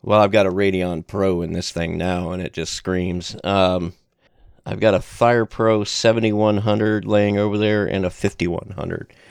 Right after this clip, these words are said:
So the seventy-one hundred is considerably more money, but if you want that fifty-one hundred, I can send that to you.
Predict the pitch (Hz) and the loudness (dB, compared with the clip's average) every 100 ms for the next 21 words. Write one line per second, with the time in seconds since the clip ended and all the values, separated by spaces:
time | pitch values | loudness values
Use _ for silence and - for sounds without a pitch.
0 | - - _ _ - - 85 87 87 90 | -20 -20 _ _ -14 -6 -4 -4 -4 -8
1 | - - _ _ _ - 87 87 - 104 | -16 -20 _ _ _ -20 -16 -4 2 2
2 | 95 92 85 87 87 87 - - _ - | 0 -4 -4 -4 -6 -8 -12 -16 _ -20
3 | _ - 92 - - 85 90 85 92 90 | _ -12 -10 -4 -2 -2 -4 -4 -4 -4
4 | 92 92 90 90 98 107 110 - - 101 | -4 -6 -6 -6 -2 0 0 -2 -4 -4
5 | - 78 82 - - 50 - - - - | -4 -6 -6 -8 -8 -6 -6 -8 -8 -8
6 | - - - - - - - | -4 -4 -4 -8 -4 -2 -4